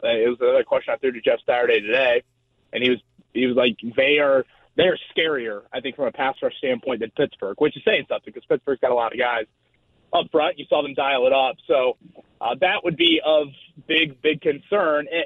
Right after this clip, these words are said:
and again, I throw in the financial aspect of, I think it's seventeen million combined that Matt Ryan's due, uh, of an injury bonus if he were, you know, to not be able to pass his physical, uh, for that twenty twenty-three season. And,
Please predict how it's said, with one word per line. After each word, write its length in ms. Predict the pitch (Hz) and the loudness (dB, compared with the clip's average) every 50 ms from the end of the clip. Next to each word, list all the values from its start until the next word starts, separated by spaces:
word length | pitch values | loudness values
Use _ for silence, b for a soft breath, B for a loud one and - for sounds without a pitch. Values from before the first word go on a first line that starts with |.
| - - | -2 -2
and 120 | 180 170 | 0 0
again, 280 | 165 151 156 175 220 196 | 2 2 2 0 2 0
I 100 | 151 151 | -2 -2
throw 300 | - - 175 175 180 180 | 0 2 2 4 4 4
in 100 | 170 170 | 2 2
the 140 | 160 156 151 | -2 -2 -2
financial 560 | - 156 143 143 147 175 208 - - 156 143 | 0 -2 -2 -2 -2 -4 -4 -2 0 0 2
aspect 560 | 139 139 143 - - - 147 151 175 - - | 2 0 -2 -4 -2 0 0 0 0 0 2
of, 200 | 147 139 139 131 - _ _ _ _ _ _ _ | 2 2 2 2 -2 _ _ _ _ _ _ _
I 60 | - | -10
think 140 | - - 151 | -10 -6 -4
it's 160 | 170 156 - _ - - - - _ _ | -4 -6 -6 _ -20 -20 -20 -20 _ _
seventeen 520 | - 156 170 185 160 - - 180 170 165 | -2 0 0 -2 -6 -2 0 0 0 2
million 380 | 156 156 165 180 185 185 180 170 | 2 4 4 4 4 2 0 0
combined 600 | - 175 147 131 131 135 147 156 180 202 - 170 | -2 -2 0 0 0 0 0 0 0 0 0 -2
that 100 | 143 135 | -2 0
Matt 200 | 147 151 151 131 | -2 -2 -2 0
Ryan's 380 | 151 147 151 151 156 147 127 117 | 0 0 0 0 -2 -6 -6 -2
due, 380 | 147 147 156 165 180 208 220 - _ _ _ _ _ _ _ _ | 0 2 4 4 4 2 2 -4 _ _ _ _ _ _ _ _
uh, 240 | - 120 120 120 107 | -6 -4 -2 -2 0
of 160 | - 135 139 131 | 0 0 -2 0
an 80 | 127 | 0
injury 320 | 135 151 156 143 165 156 143 | 0 -2 0 2 2 2 4
bonus 420 | - 143 143 151 175 185 190 202 - - - - | 4 4 4 4 4 2 0 0 -4 -12 -20 -4
if 180 | - 151 151 - | -2 -2 -2 -2
he 120 | - 170 | -4 -4
were, 380 | 156 147 151 151 156 160 165 160 165 _ _ _ _ _ _ _ _ _ _ _ _ _ _ _ _ _ _ _ _ _ _ | 0 2 2 4 4 4 2 0 -4 _ _ _ _ _ _ _ _ _ _ _ _ _ _ _ _ _ _ _ _ _ _
you 120 | 131 131 | -4 0
know, 100 | 131 131 123 - - | 0 0 0 -2 -4
to 120 | 143 131 | -4 -2
not 200 | 127 139 139 127 | 0 -2 -2 0
be 100 | 139 143 | 0 2
able 140 | 143 139 143 | 2 2 0
to 80 | 135 | 0
pass 240 | - 156 143 143 139 | -2 -2 -2 -2 -2
his 120 | - 143 123 - | -4 -6 -6 -2
physical, 540 | - 156 151 156 156 - 170 170 170 175 180 - _ _ _ _ _ _ _ _ _ - | 0 0 0 0 -2 0 2 4 4 4 2 -2 _ _ _ _ _ _ _ _ _ -12
uh, 380 | 110 110 104 104 104 104 104 92 - - _ _ _ _ | -10 -8 -6 -6 -4 -4 -4 -6 -8 -10 _ _ _ _
for 160 | - 147 156 | 2 4 4
that 140 | 147 139 123 | 4 2 0
twenty 220 | - 165 160 156 135 | 0 0 0 0 0
twenty-three 460 | - 160 151 143 - - 156 151 - - | 0 0 0 0 0 0 0 0 0 0
season. 420 | 165 202 214 156 139 139 127 127 | 0 0 2 2 2 0 0 0
And, 420 | 120 - 127 139 135 131 131 123 | -2 -2 0 0 0 0 -2 -4